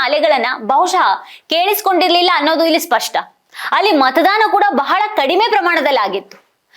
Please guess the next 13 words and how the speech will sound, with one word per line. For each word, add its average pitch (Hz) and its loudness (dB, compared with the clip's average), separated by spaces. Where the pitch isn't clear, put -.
ಅಲ್ಲಿನ 359 2
ಜನರು 285 2
ಬೆಲೆ 294 -2
ಏರಿಕೆ, 262 -2
ನಿರುದ್ಯೋಗ 269 2
ಇತ್ಯಾದಿಗಳ 370 0
ಸಂಕಟದಲ್ಲಿದ್ದುದು 302 -2
ಅಧಿಕಾರದ 349 0
ಅಹಮಿನಲ್ಲಿ 359 2
ಅಬ್ಬರಿಸ್ತಿದ್ದಂಥ 320 0
ಬಿ 285 0
ಜೆ 302 2
ಪಿಗೆ 269 0